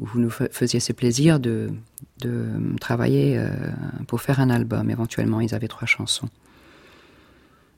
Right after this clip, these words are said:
Et ça m'a permis, ce travail que j'ai fait avec eux, j'ai travaillé beaucoup avec, euh, avec un pianiste sur ma voix, m'a permis de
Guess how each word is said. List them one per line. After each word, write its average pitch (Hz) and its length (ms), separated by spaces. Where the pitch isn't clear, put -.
Et 147 480
ça - 320
m'a 160 160
permis, 170 680
ce - 140
travail 156 460
que 143 100
j'ai 135 140
fait 143 160
avec 123 320
eux, 156 260
j'ai - 160
travaillé 135 340
beaucoup 151 360
avec, 127 400
euh, 120 160
avec 127 360
un 123 160
pianiste 139 560
sur - 180
ma 135 160
voix, 120 300
m'a 151 160
permis 175 500
de 131 800